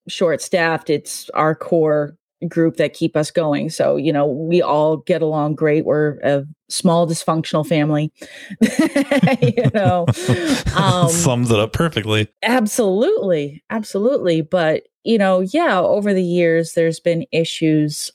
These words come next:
Speaker 1: um, with technicians sometimes either, uh, believe it or not, it's actually been more so their significant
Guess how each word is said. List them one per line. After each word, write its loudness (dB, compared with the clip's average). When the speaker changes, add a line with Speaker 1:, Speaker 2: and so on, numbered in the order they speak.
Speaker 1:
um, -4
with 0
technicians 2
sometimes 2
either, 2
uh, 4
believe 4
it 2
or 2
not, 2
it's 0
actually 0
been 0
more 0
so 0
their 0
significant -4